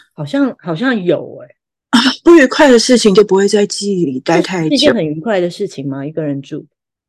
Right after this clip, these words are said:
Speaker 2: 呃，刚开始其实很不习惯，你知道，就是比如说，嗯，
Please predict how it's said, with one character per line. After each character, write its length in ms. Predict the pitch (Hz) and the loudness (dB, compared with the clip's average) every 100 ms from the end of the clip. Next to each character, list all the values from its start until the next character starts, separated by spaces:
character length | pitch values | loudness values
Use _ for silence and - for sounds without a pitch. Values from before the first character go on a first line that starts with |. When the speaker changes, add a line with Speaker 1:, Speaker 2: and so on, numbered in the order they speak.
| _ _ _ _ _ _ _ - | _ _ _ _ _ _ _ 0
Speaker 2:
呃， 540 | 233 254 240 226 220 214 | 4 6 6 6 6 4
刚 260 | 285 349 | 4 2
开 240 | 415 359 359 | 2 2 2
始 220 | - 180 | 0 -2
其 180 | - 180 | 0 0
实 240 | 180 180 | 2 0
很 300 | 170 160 - | 0 -2 -2
不 160 | - 170 | -4 -4
习 320 | - - 127 | -4 -6 -6
惯， 280 | - 165 156 | -2 0 0
你 40 | |
知 140 | 165 214 | 0 2
道， 180 | 269 262 | 4 4
就 140 | 247 | 2
是 140 | 247 | 2
比 160 | 247 175 | 2 4
如 120 | 165 | 4
说， 380 | 180 208 202 202 _ _ _ _ - | 4 2 2 0 _ _ _ _ -10
嗯， 480 | 190 185 175 165 | -6 -2 0 -2